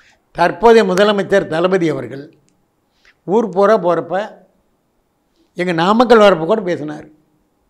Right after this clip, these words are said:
நான் இரண்டு விஷயங்களில் தெளிவாக இருக்கின்றேன்.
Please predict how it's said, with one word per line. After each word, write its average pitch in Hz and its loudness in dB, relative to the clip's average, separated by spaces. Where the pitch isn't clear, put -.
நான் 226 0
இரண்டு 226 2
விஷயங்களில் 202 -4
தெளிவாக 202 2
இருக்கின்றேன். 151 -8